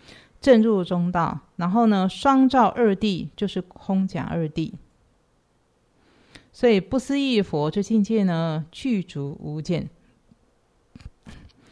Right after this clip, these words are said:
所以你说是空，是空，是空假也对，不是空假也对，同时是空假也不是空假都是哈。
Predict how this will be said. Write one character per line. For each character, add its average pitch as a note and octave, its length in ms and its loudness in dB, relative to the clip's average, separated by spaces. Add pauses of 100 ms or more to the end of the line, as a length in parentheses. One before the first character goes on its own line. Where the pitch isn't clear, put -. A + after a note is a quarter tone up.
(140)
所 - 180 4
以 B3 80 6
你 E3+ 160 2
说 G#3+ 240 2
是 A#3 120 -4
空， C4 340 2
是 B3 100 -2
空， A3+ 320 0
是 A#3+ 220 -2
空 A#3 420 4
假 D3+ 420 -2 (180)
也 F3+ 120 0
对， F3 380 2 (260)
不 G3+ 120 2
是 A#3+ 120 2
空 B3+ 240 2
假 E3 240 2 (140)
也 F3 300 0 (120)
对， F3 380 0 (460)
同 G3 200 4
时 G3+ 160 4
是 G#3+ 200 0
空 A3 280 2
假 E3+ 360 0
也 F#3 400 2
不 E3 260 -6
是 G3 160 -2
空 F#3+ 220 -2
假 - 320 -6 (340)
都 G3 160 2
是 F3+ 400 -4
哈。 D3+ 260 -4